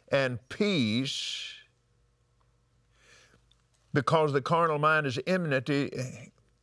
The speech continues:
against God," or the Spirit,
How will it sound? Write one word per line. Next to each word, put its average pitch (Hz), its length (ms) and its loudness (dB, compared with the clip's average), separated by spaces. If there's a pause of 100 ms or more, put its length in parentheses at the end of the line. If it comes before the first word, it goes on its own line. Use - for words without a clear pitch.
(440)
against 143 460 2
God," 120 460 2 (300)
or 113 160 4
the 104 140 0
Spirit, 120 400 0